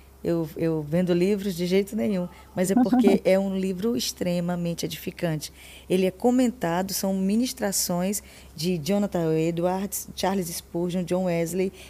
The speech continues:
Speaker 1: e George Whitefield. Então, são várias ministrações deles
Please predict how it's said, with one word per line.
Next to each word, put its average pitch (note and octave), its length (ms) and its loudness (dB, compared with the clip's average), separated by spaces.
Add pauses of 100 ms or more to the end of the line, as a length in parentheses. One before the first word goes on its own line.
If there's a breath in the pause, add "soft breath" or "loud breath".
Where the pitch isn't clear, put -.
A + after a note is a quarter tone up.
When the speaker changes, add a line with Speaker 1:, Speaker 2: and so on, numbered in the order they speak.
Speaker 1:
e E3+ 80 -6
George F3+ 340 2
Whitefield. F3+ 680 -2 (300 soft breath)
Então, F#3+ 340 2
são F#3+ 440 -4
várias G3 500 -2
ministrações F#3 800 -2
deles F3+ 400 -2